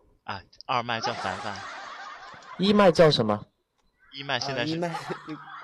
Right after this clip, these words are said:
Speaker 3: <laughs> 一，一麦现在是你刚才未来，未来好像已经，现在已经断网了吧，应该。
Speaker 2: 啊，那你们应该说一麦叫王子，因为我很喜欢别人叫我王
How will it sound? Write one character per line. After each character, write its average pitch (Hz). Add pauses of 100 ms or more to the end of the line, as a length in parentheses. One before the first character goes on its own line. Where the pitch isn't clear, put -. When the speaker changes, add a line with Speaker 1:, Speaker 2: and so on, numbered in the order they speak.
(540)
Speaker 3:
<laughs> -
一， 156
一 -
麦 160
现 156
在 151
是 151
你 127
刚 151
才 139
未 135
来， 110
未 127
来 110
好 117
像 110
已 107
经， 104
现 110
在 107
已 104
经 98 (240)
断 131
网 110 (120)
了 -
吧， - (140)
应 104
该。 -
Speaker 2:
啊， 107 (440)
那 202
你 180
们 170
应 175
该 175
说 170
一 180
麦 165
叫 147
王 104
子， 95
因 139
为 170
我 113
很 120
喜 -
欢 110
别 110
人 101
叫 113
我 101
王 101